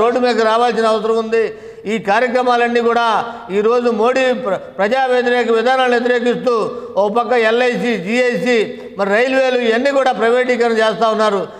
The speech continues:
వీటికి వ్యతిరేకంగా జరిగే మరి ప్రజా ఆందోళన మరి కార్యక్రమాన్ని బ-, విజయవంతం చేయాలని రేపు ఉదయం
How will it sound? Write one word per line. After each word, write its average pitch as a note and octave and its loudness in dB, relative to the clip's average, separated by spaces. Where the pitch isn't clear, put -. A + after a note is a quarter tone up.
వీటికి G#3+ 0
వ్యతిరేకంగా B3 0
జరిగే A#3 2
మరి G3 -6
ప్రజా A#3 0
ఆందోళన A#3+ 2
మరి G3+ -2
కార్యక్రమాన్ని A#3 2
బ-, G3 2
విజయవంతం A#3 0
చేయాలని B3 2
రేపు A3+ 2
ఉదయం B3+ 2